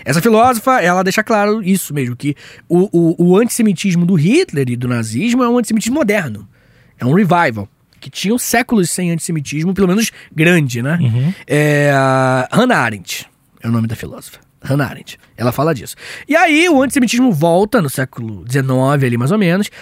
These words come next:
Speaker 1: fazendo com que a galera novamente traga esse papo de, pô, perdemos uma guerra, mas por quê? Cheio de judeu no exército. Tá ligado?
Speaker 2: Uhum.
Speaker 1: Perdemos uma guerra, mas, pô, essa guerra também é estranha. Por que a gente perdeu? Porque uma coisa interessante que eu já falei no, no História Perjurada é que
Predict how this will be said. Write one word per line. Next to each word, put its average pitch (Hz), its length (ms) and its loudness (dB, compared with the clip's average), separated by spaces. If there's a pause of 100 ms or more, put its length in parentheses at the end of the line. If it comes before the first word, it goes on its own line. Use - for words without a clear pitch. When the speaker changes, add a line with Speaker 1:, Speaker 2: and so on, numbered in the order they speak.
Speaker 1:
fazendo 233 500 2
com 262 180 0
que 208 560 2
a 180 80 0
galera 185 280 0
novamente 190 440 -2
traga 175 480 0 (300)
esse 175 220 -2
papo 196 360 0
de, 180 80 -4
pô, 233 160 -6
perdemos 180 340 0
uma 202 40 -2
guerra, 185 280 0
mas 226 100 0
por 247 160 -4
quê? 247 240 -2 (240)
Cheio 190 200 0
de 165 80 -2
judeu 165 280 2
no 196 60 0
exército. 254 520 -2 (680)
Tá - 80 -16
ligado? 160 460 0
Speaker 2:
Uhum. 95 100 -6 (200)
Speaker 1:
Perdemos 185 320 2
uma 214 80 2
guerra, 208 340 0
mas, 220 160 -4
pô, - 180 -10
essa 208 140 -8
guerra 202 160 -8
também 240 160 -10
é - 20 -10
estranha. 247 180 -8
Por 240 60 -6
que 320 60 -10
a - 40 -4
gente 427 120 -6
perdeu? 190 420 -4 (560)
Porque - 140 -10
uma 139 80 -2
coisa 165 180 2
interessante 143 520 -2
que 117 60 -4
eu - 40 -2
já 117 40 -2
falei 123 240 -2
no, 110 180 -4 (220)
no 82 40 -16
História 110 200 -6
Perjurada 120 360 0
é 143 40 0
que 160 280 0